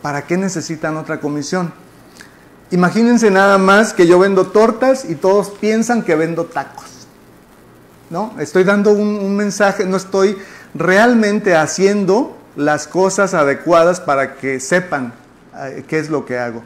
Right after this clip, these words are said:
Entonces, si existe un grupo de, de diversidad o la comunidad de la diversidad que está manifestándose, que necesita tener esos espacios, es porque evidentemente la Comisión de Grupos Vulnerables o no está haciendo bien su trabajo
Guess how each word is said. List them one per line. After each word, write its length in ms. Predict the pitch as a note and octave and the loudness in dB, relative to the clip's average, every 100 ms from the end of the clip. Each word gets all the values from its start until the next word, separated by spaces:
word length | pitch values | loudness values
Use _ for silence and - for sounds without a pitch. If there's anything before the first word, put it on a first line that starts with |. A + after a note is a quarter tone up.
| - - - - | -20 -20 -20 -12
Entonces, 760 | D#3+ F3 G#3 G3+ A3 F#3 G#3 G3 | -4 2 2 4 2 0 -6 -6
si 160 | - G3 | 2 2
existe 460 | F#3+ C4 B3+ - | 2 -4 -2 -2
un 200 | C4 A#3+ | 0 2
grupo 640 | G#3+ A#3+ - - D3+ D#3+ - - - C#3 | 2 0 0 2 2 2 -6 -20 -20 -4
de, 140 | D3+ | -2
de 320 | D3+ D#3 C#3 D3 | -2 -4 -4 -2
diversidad 880 | D3 C#3+ C#3 - D3+ C3+ D#3+ E3+ - | -2 -2 -2 -4 -6 0 0 0 -4
o 80 | D3+ | -2
la 160 | D3 | -2
comunidad 420 | D3 D3 D3+ D#3 G#3+ | -2 -4 -4 0 0
de 80 | |
la 100 | A3+ | 0
diversidad 520 | E3+ C#3+ C#3+ D#3+ D#3 D#3 | 0 0 -2 -2 -4 -4
que 100 | D#3+ | -8
está 340 | D3+ - F#3 | -8 -4 -2
manifestándose, 1080 | G3+ G#3 F#3 D#3 - - E3 D#3+ B2+ C3+ B2+ | -2 -4 -4 -6 -8 -4 -2 -2 -6 -8 -6
que 140 | D3+ | -6
necesita 1080 | D#3 D3+ - D3 - B3+ C#4+ D#3+ D3+ C3 - - - - | -4 -6 -4 -6 -4 -4 -2 0 0 -2 -14 -20 -20 -8
tener 380 | D3+ D3 E3 G3+ | -4 -2 -2 0
esos 280 | G#3 G#3 G3 | 0 -2 -8
espacios, 640 | F3 - F#3 F#3 G3 G3 - - - | -8 -4 -4 -2 -2 -4 -6 -20 -8
es 120 | F#3 | -8
porque 300 | - G3+ G3+ | -4 -2 0
evidentemente 720 | F3+ F3+ F#3 F#3 F#3 F3+ F3+ | 0 0 0 -2 -4 -6 -4
la 140 | E3+ E3 | -4 -4
Comisión 420 | D3+ D3+ E3+ E3 | -6 -6 -6 -6
de 80 | D#3+ | -4
Grupos 340 | D#3 D#3 D#3 | -6 -6 -10
Vulnerables 680 | D3 C#3 C#3 C#3+ D3 D3 - | -8 -6 -4 -4 -4 -6 -8
o 120 | C3+ | -8
no 180 | C3+ G#3+ | 0 2
está 160 | C4+ C#4+ | 2 -2
haciendo 320 | - A3 G3+ | 0 0 2
bien 180 | F#3 F3+ | 0 0
su 140 | F#3 | -2
trabajo 680 | E3+ D3 C3 C#3 C#3+ A3+ D4+ | -2 -2 0 0 -2 -8 -10